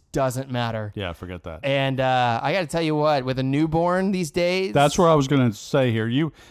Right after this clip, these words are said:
Speaker 2: you're speaking from a different perspective
Speaker 1: I am,
Speaker 2: than a lot of
Speaker 1: I
Speaker 2: people.
Speaker 1: am, yeah, yeah,
Speaker 2: You have
Speaker 1: yeah.
Speaker 2: a, a three months old?
Speaker 1: That's right, three months
Speaker 2: Baby
Speaker 1: old.
Speaker 2: James, three months old, and, uh, yeah, you need coffee.
Speaker 1: I need coffee.
Speaker 2: Lots of coffee.
Speaker 1: That's
Speaker 2: And
Speaker 1: right.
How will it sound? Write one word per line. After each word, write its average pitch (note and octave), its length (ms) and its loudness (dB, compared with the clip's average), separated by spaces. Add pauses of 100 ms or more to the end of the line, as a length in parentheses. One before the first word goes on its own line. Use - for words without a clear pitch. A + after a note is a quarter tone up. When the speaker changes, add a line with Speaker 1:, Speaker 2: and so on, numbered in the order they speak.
(140)
Speaker 2:
you're G3+ 180 0
speaking A#3+ 360 -4
from D#3+ 160 -2
a C3+ 40 2
different C#3 280 -2
perspective C3 440 0
Speaker 1:
I - 20 2
am, G#2+ 60 0
Speaker 2:
than A2+ 80 0
a A2+ 40 -2
lot A2 180 0
of G#2 60 -4
Speaker 1:
I A2+ 120 -4
Speaker 2:
people. C#4+ 140 -2
Speaker 1:
am, C#3+ 200 -4
yeah, D#3 360 -2
yeah, E3+ 260 -2
Speaker 2:
You C#3+ 80 2
have B2+ 340 2
Speaker 1:
yeah. B2 60 -4
Speaker 2:
a, A#2 40 -2
a G#2+ 40 -2
three C#3 260 0
months E3 280 0
old? F3+ 280 -2 (100)
Speaker 1:
That's C#3+ 260 -8
right, E3+ 300 -4
three D3+ 160 -4
months E3 240 -4
Speaker 2:
Baby C#3 280 2
Speaker 1:
old. - 60 -2
Speaker 2:
James, C#3+ 300 0
three C#3 160 0
months C#3+ 240 2
old, D3 240 0
and, A#2 300 0
uh, A2 360 0 (840)
yeah, D3 340 0
you C3+ 260 2
need A#3 220 2
coffee. F2 420 -4
Speaker 1:
I C3+ 240 -2
need B2+ 300 -8
coffee. A2+ 380 -6
Speaker 2:
Lots C#3 260 0
of C3 100 0
coffee. G#2+ 420 -2
Speaker 1:
That's G2 160 -4
Speaker 2:
And A2+ 80 -2
Speaker 1:
right. A#2 280 -6